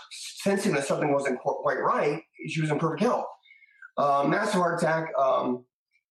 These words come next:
my stepfather calls me panicky. He says, says, "Son," um, uh, <sighs> get me choked up talking about, but he says, "Son, get on your knees and pray right now. Your mother's just had a major heart attack. She's unconscious. The ambulance is on the way to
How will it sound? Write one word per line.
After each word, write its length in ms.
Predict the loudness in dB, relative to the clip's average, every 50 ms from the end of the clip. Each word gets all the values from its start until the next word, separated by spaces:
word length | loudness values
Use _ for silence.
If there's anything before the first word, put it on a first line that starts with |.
| _ -4
my 200 | -2 -2 -2 -2
stepfather 840 | -2 -2 -2 -2 -2 0 0 0 0 0 2 0 0 0 -2 -4 -6 -4
calls 320 | 0 2 2 2 0 0
me 80 | -2 -4
panicky. 380 | -2 -2 -2 -2 -2 -2 -4
He 60 | -6 -8
says, 340 | -6 -6 -6 -8 -8 -8
says, 240 | -8 -8 -8 -6 -4
"Son," 360 | 0 0 2 2 0 -2 -2 -2 0
um, 420 | 0 2 2 2 0 -2 -6 -10 _ _ _ _ _ _ _ _ _ _ _ _ _ _ -2
uh, 300 | 0 0 0 0 -2 -4 -6 -10 -12 _ -2
<sighs> 200 | -2 0 0 -2 -4 -6 -8 -12 -18 _ _ _ _ _ _ _ _ _ -20 -20 _ _ -6 -2
get 120 | -2 0
me 80 | -2 -2
choked 260 | -4 -2 -2 -2 -2
up 120 | -2 -2 -2
talking 240 | -2 0 0 0
about, 200 | 0 0 0 0 0
but 120 | 0 0
he 80 | 0 0
says, 200 | -2 -4 -4 -2
"Son, 160 | -2 0 0
get 100 | 2 0
on 140 | 0 2 2
your 80 | 4 4
knees 200 | 4 4 4 2
and 100 | 0 -2
pray 220 | 0 0 0 0
right 200 | 2 0 0 2
now. 140 | 2 2 2
Your 100 | 0 0
mother's 380 | 0 0 0 0 0 -2 -4 -4
just 140 | -8 -8
had 100 | -6 -6
a 60 | -4 -2
major 600 | 0 2 2 4 4 2 2 2 0 0 -2 -4 -10 _ _ _ -6 -2
heart 180 | -2 0 0 -2
attack. 340 | -2 -2 0 0 -2 -2
She's 200 | -4 -4 -4 -2
unconscious. 600 | -2 -2 -2 -2 -2 -2 -2 -2 -2 -6 -10 -10
The 200 | -8 -6 -2 0
ambulance 300 | 2 2 4 2 2 0
is 60 | 0 -2
on 120 | 0 0
the 60 | 0
way 160 | 0 0 -2
to 140 | -2 -2 -4